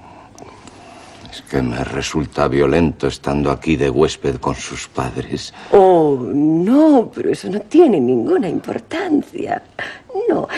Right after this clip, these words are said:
Speaker 2: además mis padres no regresarán hasta muy tarde.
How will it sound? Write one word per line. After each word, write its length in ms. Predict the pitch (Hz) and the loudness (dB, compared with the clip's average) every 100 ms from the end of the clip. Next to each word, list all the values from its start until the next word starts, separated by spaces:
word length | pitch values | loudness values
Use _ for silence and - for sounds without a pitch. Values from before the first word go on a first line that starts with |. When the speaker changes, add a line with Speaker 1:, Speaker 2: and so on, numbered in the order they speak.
| - | -6
Speaker 2:
además 380 | 160 131 135 147 | -4 -2 -2 -4
mis 220 | - - | -8 -10
padres 400 | 180 226 277 110 | -6 -4 -4 -4
no 100 | 117 | -6
regresarán 640 | 151 147 - - 147 170 - - - | -6 -8 -10 -10 -10 -10 -12 -18 -16
hasta 320 | 139 135 139 | -16 -16 -16
muy 580 | 139 135 131 127 147 240 - | -16 -14 -14 -14 -12 -14 -14
tarde. 580 | - 156 156 170 170 156 | -12 -12 -14 -18 -18 -18